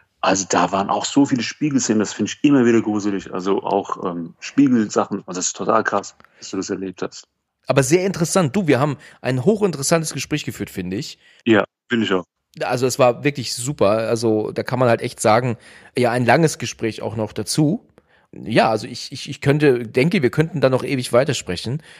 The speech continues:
Speaker 2: aber ich denke, wir müssen es dabei belassen jetzt allmählich, sonst, ähm, nimmt das
Speaker 1: <laughs> Genau.
Speaker 2: Überhand hier.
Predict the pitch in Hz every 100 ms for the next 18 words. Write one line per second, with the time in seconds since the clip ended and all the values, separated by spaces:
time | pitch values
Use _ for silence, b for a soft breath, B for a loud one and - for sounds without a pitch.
0 | B B - 110 107 107 107 107 _ _
1 | _ _ _ 131 - 131 147 127 135 -
2 | 139 - 117 117 107 139 - 101 90 -
3 | 95 92 104 139 - 104 - 120 117 135
4 | 143 - 110 98 104 104 - 123 156